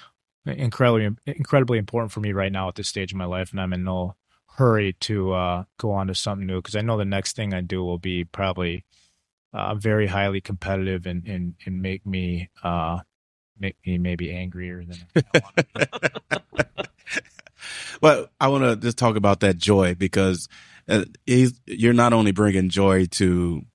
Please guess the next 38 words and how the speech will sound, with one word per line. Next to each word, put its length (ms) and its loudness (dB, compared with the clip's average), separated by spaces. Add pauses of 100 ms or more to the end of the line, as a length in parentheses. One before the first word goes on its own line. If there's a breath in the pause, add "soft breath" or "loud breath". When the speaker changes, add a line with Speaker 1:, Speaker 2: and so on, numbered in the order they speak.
(320)
Speaker 2:
you 100 4
know, 180 2
your 240 4
kids, 460 -4
and 320 -4
it's, 260 -6
it's 240 -2
just 200 0
so 160 4
many 320 0 (240)
kids 340 4
that 140 -2
I've 200 0
seen 480 0 (360 loud breath)
that 140 2
you're 160 2
a 40 0
part 220 0
of 80 0
their 140 -2
village 440 -4
now, 220 -4
where 300 -4 (340 loud breath)
they 140 4
started, 580 2 (160)
you 160 4
know, 380 0
at 280 -4
eight, 180 0
nine, 380 -4
ten 240 -4
with 120 -6
that 180 -6
joy 460 -2
and 120 -14
that, 140 -14 (140)
that 140 -6
life, 460 -8